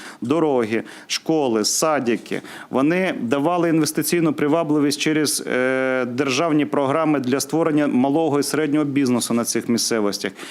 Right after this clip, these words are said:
І коли вони для кожної місцевості прописали кількість громад, їхню перспективу, вони тільки тоді пішли на ці зміни. А по суті, це на адміністративно-територіальну реформу.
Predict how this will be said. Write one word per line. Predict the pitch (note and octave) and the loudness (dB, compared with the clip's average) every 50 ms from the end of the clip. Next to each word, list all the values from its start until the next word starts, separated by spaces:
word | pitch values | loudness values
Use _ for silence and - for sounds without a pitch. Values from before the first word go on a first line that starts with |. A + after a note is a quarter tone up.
| - - - | -14 -8 -6
І | A#2+ | -4
коли | A2+ - D#3 E3 F#3+ | -2 0 0 2 2
вони | G3 G#3 G3 F#3+ E3 | 2 2 2 0 0
для | D3 F3 | 0 -2
кожної | F3 F3 - G3 F#3 D3+ D#3+ E3+ E3+ | 0 0 0 0 0 2 2 2 2
місцевості | E3+ E3 - - F3+ E3+ D3 C#3 C3 - C#3 | 2 0 0 -2 0 0 0 -2 -2 -2 -4
прописали | A#2 - C3 - D3+ C#3 - E3+ D#3 C#3+ C3 | -2 -2 -2 -2 -2 -2 0 0 0 0 0
кількість | B2 - - D#3 D3 D#3 - C#3 A2+ A#2 | -2 -2 -2 -2 -2 -2 -2 -2 0 0
громад, | A#2+ B2 A#2+ A2+ G#2 F#2 - | 0 0 0 0 0 -2 -2
їхню | - A2+ C#3 D3+ - D3+ D3 | -2 -2 -2 0 0 -2 -2
перспективу, | C#3 D3 C#3 B2 - - C#3+ B2 - - F3+ F#3+ F3 D3+ | 0 0 -2 -2 -2 -4 -6 -4 -2 -2 0 2 2 2
вони | B2+ C3 C#3+ C#3+ | 2 2 2 0
тільки | - - D3+ - D3+ | 0 -2 -2 -2 -2
тоді | - D3 C#3 C3+ D3+ | -2 -2 -2 0 -2
пішли | D3+ D3+ C#3 B2+ - C#3 B2 | -2 -2 -2 -2 -2 -2 0
на | B2+ B2 A#2 - - - - - - - - _ | 0 0 -2 -4 -8 -14 -18 -18 -20 -20 -16 _
ці | - D3+ C#3+ | -2 -2 0
зміни. | A#2 A#2+ B2+ A#2+ A2 G2+ F2 - | 2 2 2 2 2 0 -2 -2
А | - A2 | -4 -4
по | - D3 C3+ | -2 -2 -2
суті, | - F#3 F3 - D3 | -2 -2 -2 -2 -2
це | - - C#3+ | -2 -2 0
на | C3 C3+ C3 | 0 0 0
адміністративно-територіальну | B2 C3 C#3+ C#3+ C#3 - - D3 C#3+ - - _ _ _ - E3 D#3+ D#3 D3 - C#3+ C3 C3 - - C#3 C#3+ C3+ C3 C3 C3 | 2 0 0 0 0 -2 -4 -4 -6 -8 -16 _ _ _ -2 0 2 2 2 0 0 0 0 0 0 0 2 2 2 2 2
реформу. | C3+ B2 - - A#2 G2+ G2 G2 F#2 | 0 0 0 0 -2 0 -2 -4 -6